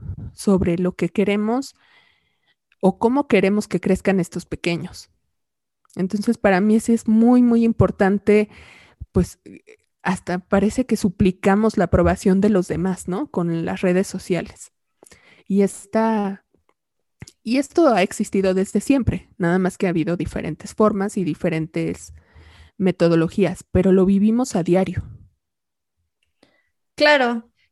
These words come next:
Speaker 2: creo que cuando estábamos preparando un poco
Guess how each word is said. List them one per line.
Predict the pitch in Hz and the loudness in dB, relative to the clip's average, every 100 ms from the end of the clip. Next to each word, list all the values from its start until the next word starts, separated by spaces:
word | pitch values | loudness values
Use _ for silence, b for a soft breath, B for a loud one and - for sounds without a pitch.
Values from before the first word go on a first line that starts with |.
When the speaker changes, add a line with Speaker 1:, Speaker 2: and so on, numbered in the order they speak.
| - | -2
Speaker 2:
creo | 285 311 311 | 0 2 0
que | 339 339 302 247 190 165 - _ _ 226 | -2 0 2 2 -2 -6 -12 _ _ -4
cuando | 240 214 | -2 -2
estábamos | 196 233 262 254 | 0 0 0 -4
preparando | - 196 202 196 220 233 | -6 -6 -2 -2 0 -2
un | 233 | -4
poco | 226 233 226 214 | -6 -6 -8 -8